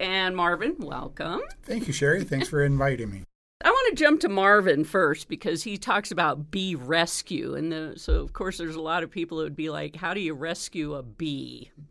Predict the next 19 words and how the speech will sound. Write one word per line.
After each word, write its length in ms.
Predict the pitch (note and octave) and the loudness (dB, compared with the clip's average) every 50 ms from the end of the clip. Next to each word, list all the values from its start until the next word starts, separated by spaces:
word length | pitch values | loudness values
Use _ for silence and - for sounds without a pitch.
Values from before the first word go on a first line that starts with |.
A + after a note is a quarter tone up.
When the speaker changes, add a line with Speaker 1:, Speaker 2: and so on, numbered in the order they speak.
| _ - D3 - - | _ -10 -10 -10 -6
Speaker 1:
Is 80 | - D#3 | -6 -6
it 160 | C#3+ C#3 C3 | -6 -6 -6
one 240 | E3+ E3+ F3 F#3 F3+ | -4 -2 -2 0 2
bee? 460 | - F#3+ F3 F3 F3+ F3+ F3+ F3+ E3+ | 2 4 4 6 4 4 4 4 2
Is 140 | D#3 C#3+ - | 2 0 -4
it 80 | - | -10
a 60 | - | -10
hive? 460 | - - D#3 D3 D#3 E3 D#3+ D#3 - - | -2 2 6 8 8 8 8 6 4 2
What 180 | D#3+ F#3 F3 | 0 2 2
is 240 | D#3 - A2+ - - | 0 -2 -4 -6 -10
it?" 240 | - - - - - - | -12 -14 -16 -10 -10 -10
<laughs> 40 | - - - - - | -4 -2 -2 0 2
Speaker 2:
Well, 240 | C#3+ D#3 F3 G#3 F3+ E3 | 4 6 6 4 4 2
when, 360 | - F#3 F3 D3+ D#3 D3 - - - - - B3+ - | 0 2 4 6 6 6 4 0 -4 -6 -4 -4 -4
when 160 | D#3 D3 D3+ C#3+ | -2 -2 -2 0
a 240 | C3+ B2+ B2 - | 0 0 0 0
feral 500 | - - - - - E3+ F3+ F#3+ F#3+ F3 D3 | 0 -2 -4 -2 0 2 4 4 4 2 2
colony 500 | - - D#3+ D#3 D#3+ E3 E3 D#3 C#3 B2+ | 2 2 2 2 4 4 2 2 2 0
sw-, 220 | A#2+ - - - | 0 -4 -8 -10